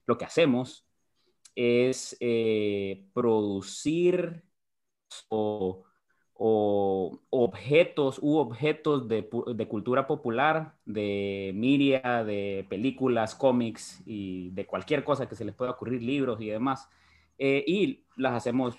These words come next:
eh, las ponemos disponibles, ¿no? Para que la gente las compre o las quiera adquirir, o cualquier coleccionista.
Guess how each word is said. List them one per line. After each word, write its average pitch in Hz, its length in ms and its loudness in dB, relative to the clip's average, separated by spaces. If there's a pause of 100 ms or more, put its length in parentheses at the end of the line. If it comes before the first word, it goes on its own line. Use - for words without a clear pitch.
(160)
eh, 110 180 -2
las 101 180 -6
ponemos 123 300 -2
disponibles, 127 560 0
¿no? 131 200 -4
Para 98 300 -2
que 92 420 -10
la 98 120 -10
gente 113 240 -6
las 104 160 -6
compre 120 520 -2
o 98 80 -4
las 90 160 -10 (220)
quiera 110 200 -2
adquirir, 123 420 -6
o 92 80 -8
cualquier 104 280 -8
coleccionista. 110 680 -8